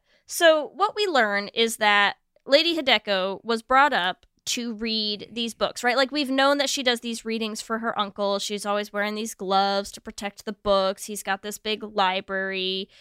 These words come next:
In part two, we learn a little bit more about his tentacle porn collection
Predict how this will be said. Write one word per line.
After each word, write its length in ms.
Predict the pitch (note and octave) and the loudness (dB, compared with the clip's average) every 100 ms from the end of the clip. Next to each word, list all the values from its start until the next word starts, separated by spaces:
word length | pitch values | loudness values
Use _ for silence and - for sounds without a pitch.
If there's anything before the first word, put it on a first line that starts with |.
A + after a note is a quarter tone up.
| - - _ _ _ | -20 -20 _ _ _
In 160 | G#4 G4+ | 2 6
part 320 | G4 C4+ - | 6 6 4
two, 480 | - G4 E4+ C#4 A#3+ | 2 4 4 0 -4
we 120 | D#4+ | -4
learn 260 | D4+ D4 D#4 | 0 0 0
a 60 | |
little 240 | D4 B3+ C#4 | -2 -4 2
bit 200 | C4+ C#4 | 2 2
more 520 | A#3 G#3 A3+ B3+ C4 - | 0 0 0 0 -4 -4
about 640 | C#4+ - D4 E4 C#4 D#4 | -4 4 6 8 6 4
his 240 | D4 F#4 - | -4 -10 -4
tentacle 400 | F4+ G4 F4+ D#4+ | -4 -4 -6 0
porn 320 | D4 B3+ A#3+ | 2 2 0
collection 880 | C4 A#3 A3 - A#3 G3 F#3 F#3 | -4 -2 -2 -2 -2 -2 -2 -6